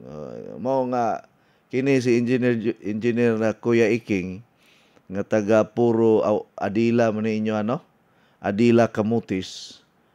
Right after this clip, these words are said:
Ban-, nabantog po ni nga kusog mah-, muhimo og budbud nga tiktik. Dito sa Bantayan, ma-, sa Bantayan Island, diha sa Bantayan Island, unsa may wil-, ah, kuwan diha,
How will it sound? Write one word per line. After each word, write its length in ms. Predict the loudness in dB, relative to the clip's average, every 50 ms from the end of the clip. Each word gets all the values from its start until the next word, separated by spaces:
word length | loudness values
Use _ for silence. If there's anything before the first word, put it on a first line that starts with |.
| _ _ _ _ _ _
Ban-, 400 | -12 -2 4 6 6 6 6 0
nabantog 640 | 0 0 4 4 4 4 4 2 4 4 4 4 4
po 160 | 0 -2 -2
ni 240 | -2 -2 -2 -2 -2
nga 80 | -4 -4
kusog 400 | -4 -6 -2 0 -2 -2 -2 -6 -10 -14 -18 _ _ _ _ _ _ _ _ _ _ -12
mah-, 320 | -6 -4 -4 -4 -4 -4
muhimo 640 | -2 -2 0 0 2 2 2 2 2 2 4 4 2
og 80 | 0 0 -6 -14 -20 _ _ _ _ _ _ _ -8
budbud 640 | -4 -2 -2 -2 -2 0 2 4 4 2 2 0 0
nga 240 | 0 0 0 -2 -6 _ _ _
tiktik. 400 | -6 -6 -6 _ -4 -4 -4 -4 _ _ _ _ _ _ _ _ _ _ _ _ _ _ _ _ _ _ _ _ _ _ _ _ _ _ _ _ _
Dito 400 | -2 -2 -2 2 2 2 2 4
sa 160 | 4 4 6
Bantayan, 640 | 6 4 4 4 4 6 6 8 6 6 4 2 0
ma-, 160 | -2 -2 -2 -4
sa 160 | -4 -2 0 0
Bantayan 480 | 0 0 2 2 4 4 4 4 2
Island, 480 | 2 2 4 6 6 6 4 4 2 2
diha 160 | 2 2 2
sa 80 | 2 0
Bantayan 400 | -2 0 2 2 2 2 2 2
Island, 320 | 2 2 2 2 0 -2
unsa 160 | -2 -2 0
may 240 | 0 0 0 0 0
wil-, 400 | 2 2 2 2 2 0 -2 -4
ah, 240 | -4 -4 -4 -4 -2
kuwan 240 | 0 0 0 0 0
diha, 160 | -2 -2